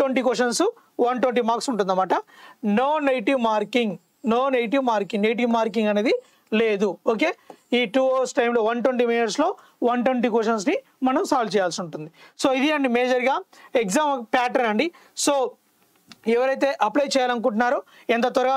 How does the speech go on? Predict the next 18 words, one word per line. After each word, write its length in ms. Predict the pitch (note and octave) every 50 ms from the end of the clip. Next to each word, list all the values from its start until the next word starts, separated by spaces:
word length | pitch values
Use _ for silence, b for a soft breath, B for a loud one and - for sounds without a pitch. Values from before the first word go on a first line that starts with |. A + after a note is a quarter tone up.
| C4 B3+
వీలైతే 260 | B3+ B3+ C4 C4 C4
అంత 80 | A#3 F#3+ A#3+
త్వరగా 180 | A#3 A#3 A3+ G#3
అప్లై 160 | A#3 A#3 A#3 - -
చేయండి. 300 | B3 A3+ A3+ A3 C4 E4+ - B B B B B B -
So 100 | C#4+ C4 B3+ A#3+ A#3 - b b b b -
పోస్టులు 300 | C4+ C4+ C#4 A3+ D4+ C#4+ G#3+ C4+
తక్కువనే 280 | B3 - D4+ C4 C4 C4 B3+ G3
చూడకండి, 400 | - B3 B3 A3+ A3 A#3+ A#3 B3+ C4 A3+
మీకు 120 | A3+ G#3+ A3+ A3
వచ్చేది 220 | A3 C#4 C4+ B3+ A3+
ఒకటే 200 | G#3 B3 A3+ C#4 C#4 G#3+
పోస్ట్ 180 | C4+ B3 - C4 B3
కాబట్టి 260 | B3 A#3 F#3+ D#4 E4 F4 b b b b b b b G3+ G#3 A#3
ఆ 20 | C4 C4 C4
పోస్ట్ 240 | C4+ C4 A#3+ - D#4 C4+ A#3
మీ-, 160 | A#3+ B3+ - - _ _ _ _ - G3+
మీరు 200 | G#3+ A#3 B3 B3+